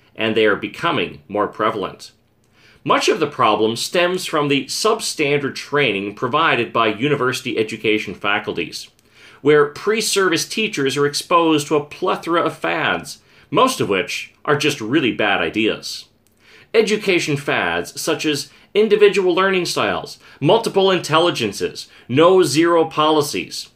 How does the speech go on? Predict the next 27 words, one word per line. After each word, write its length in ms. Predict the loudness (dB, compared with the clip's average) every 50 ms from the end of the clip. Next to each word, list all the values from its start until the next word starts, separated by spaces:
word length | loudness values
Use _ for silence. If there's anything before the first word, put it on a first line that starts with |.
| _ _
and 220 | -2 -2 0 0 -2
twenty-first 600 | -4 -4 -2 0 0 0 0 0 0 -2 0 0
century 300 | 0 -2 -2 -2 -2 -2
skills 760 | -2 -2 -2 0 0 0 2 0 -2 -4 -8 -12 -16 -16 _ _ _ -4
are 120 | -2 -2
but 200 | 0 0 0 -2
a 80 | -2 -4
few 240 | -6 -4 -2 0 0
examples. 840 | -2 -2 -2 -4 -2 -2 -4 -4 -6 -8 -8 -8 -12 -14 -14 -16 _ _ _ _ _ _ _ _ _ _
Sadly, 720 | -6 -2 0 2 2 2 0 -2 -2 -2 -2 -4 -8 _ _ _ _ _ _ -2
these 320 | 0 0 2 2 0 0 0
and 160 | 0 -2 0
other 240 | 2 2 4 4 2
fads 460 | 2 0 0 0 2 2 2 2 0
are 140 | 0 -2 0 2
often 460 | 2 2 2 0 0 -2 0 0 -2
reinforced 760 | -2 -2 -2 -2 -4 -6 -2 0 2 2 2 2 0 -2 -4
at 80 | -2
their 160 | 0 0 0
professional 640 | 0 0 -2 -4 -2 0 -2 -2 -2 -2 -2 -2 -2
development 480 | -2 -2 0 0 0 0 0 0 -4 -4
sessions 560 | -4 -2 -2 -2 -4 -6 -8 -8 -10 -12 -16 _ _ _ _ _ -2
after 340 | 0 0 0 0 -2 -2 0
they 120 | 0 0
become 600 | 0 -2 -4 -4 -2 0 0 0 -2 -4 -8 -12 _
full-fledged 600 | _ -4 0 0 0 0 0 -2 -2 -2 -4 -6
teachers. 600 | -6 -6 -6 -6 -6 -6 -8 -8 -10 -16 -16 -18